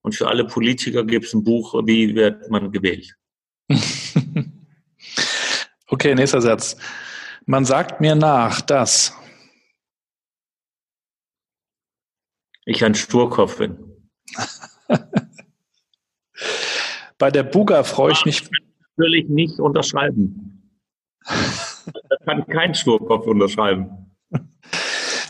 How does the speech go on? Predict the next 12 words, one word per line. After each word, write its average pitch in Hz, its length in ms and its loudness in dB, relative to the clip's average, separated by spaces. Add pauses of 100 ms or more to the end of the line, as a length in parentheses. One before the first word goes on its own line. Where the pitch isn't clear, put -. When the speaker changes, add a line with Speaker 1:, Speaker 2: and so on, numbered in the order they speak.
(140)
Speaker 2:
Man, 147 340 0 (140)
bei 143 80 2
der 139 120 6
Buga 170 340 4
freue 151 260 4
ich 147 120 0
mich 156 160 2
besonders 135 520 2
auf 123 440 0 (1400)
Speaker 1:
Dass 104 180 0
sie 123 140 2
öffnet. 113 460 0